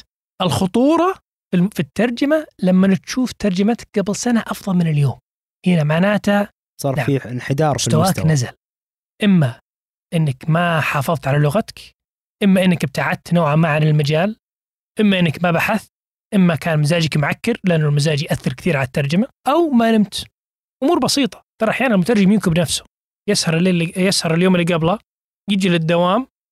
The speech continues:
Speaker 1: يطلب منه يترجم اجتماع كبير أو وثيقة عاجلة، يكون هو باله مو معه، يخسر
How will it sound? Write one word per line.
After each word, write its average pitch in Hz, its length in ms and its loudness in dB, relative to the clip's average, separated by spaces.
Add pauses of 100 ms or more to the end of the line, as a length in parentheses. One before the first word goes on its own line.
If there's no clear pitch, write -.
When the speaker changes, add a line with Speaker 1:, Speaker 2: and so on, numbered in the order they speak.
(280)
Speaker 1:
يطلب 208 240 0
منه 190 180 2
يترجم 175 300 0
اجتماع 170 300 -2
كبير 175 360 -4 (100)
أو 175 180 0
وثيقة 156 480 -2
عاجلة، 202 580 0 (540)
يكون 208 220 0
هو 202 320 4 (680)
باله 190 360 0
مو 220 120 4
معه، 262 420 2 (400)
يخسر 160 380 -4